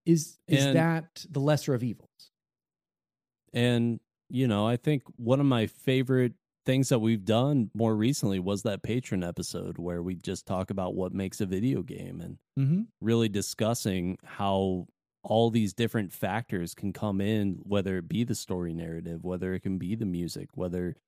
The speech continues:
Speaker 2: you know, it is the actual gameplay itself, like, what makes a game great.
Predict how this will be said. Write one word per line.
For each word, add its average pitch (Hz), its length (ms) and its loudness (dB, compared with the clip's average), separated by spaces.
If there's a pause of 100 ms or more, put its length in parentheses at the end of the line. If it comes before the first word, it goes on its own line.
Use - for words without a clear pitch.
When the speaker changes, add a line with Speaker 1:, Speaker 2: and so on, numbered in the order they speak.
(380)
Speaker 2:
you 104 120 2
know, 92 200 2
it 90 100 0
is 101 220 2
the 98 120 -4
actual 95 380 -4
gameplay 90 520 -4
itself, 98 460 -4
like, 85 200 -6
what 104 280 -2
makes 104 340 0
a 98 80 -2
game 92 420 -6
great. 92 500 -4